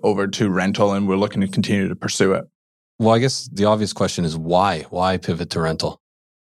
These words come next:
Speaker 1: So we made the pivot to rental, it was actually close to ten years ago on a project in Victoria. The project was two hundred and nine units, and in the Victoria market, that would have been too large for a pre-sale condo to actually get the pre-sales to launch.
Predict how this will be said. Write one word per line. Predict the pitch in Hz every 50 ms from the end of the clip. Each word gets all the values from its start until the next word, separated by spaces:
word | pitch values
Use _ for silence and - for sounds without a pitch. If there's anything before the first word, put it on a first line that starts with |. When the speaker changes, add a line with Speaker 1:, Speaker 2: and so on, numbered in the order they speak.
| _ _ _ _ _ _ -
Speaker 1:
So | - 180 175
we | 147 180 180
made | 190 190 190 185
the | 208
pivot | - 165 151 123 131 -
to | - 131
rental, | 113 110 110 113 - 131 113 107 104 101 101 - _ _ _ _ _ _ _ _
it | 143
was | 143 151 156 170
actually | 165 170 - 151 139
close | - 139 131 131
to | -
ten | 113 - - 123 117 117
years | 110 110 117 113 117
ago | 110 110 107 107
on | 98 104 113
a | 107
project | - - 117 110 110 113 113 113 -
in | 117 95
Victoria. | 98 98 - - - - - 53 - - - _ _ _ _ _ _ _ _
The | 131 117 120
project | - - - 120 117 117 120 117
was | 113 101 -
two | - - 135 131
hundred | 131 135 131 127 123
and | 127 120 117
nine | 110 104 113 113 107
units, | 107 110 110 113 110 113 - -
and | 107 104 107
in | 110 107
the | 110
Victoria | 107 101 110 - 120 110 117 113
market, | 107 101 98 104 - 117 104 90
that | 107 113 113
would | 120 117
have | 120
been | 123 110 104
too | - - - 123 117
large | 101 101 98 101 101 101 98 -
for | - - 107 101 98 98 98 -
a | - -
pre-sale | - - - - 123 117 - - 113 110 110
condo | - - 101 101 - 98 101
to | - - -
actually | 113 117 - - 120
get | 127 -
the | 113
pre-sales | - - 117 104 - - 107 101 101
to | - 107
launch. | 98 92 87 80 - - _ - -